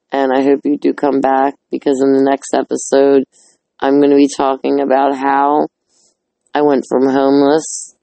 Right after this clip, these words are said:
to having a home. And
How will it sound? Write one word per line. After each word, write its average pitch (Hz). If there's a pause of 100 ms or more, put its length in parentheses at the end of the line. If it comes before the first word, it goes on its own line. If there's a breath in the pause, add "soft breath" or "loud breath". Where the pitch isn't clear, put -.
(520)
to 143
having 127
a 123
home. 117 (1200)
And 127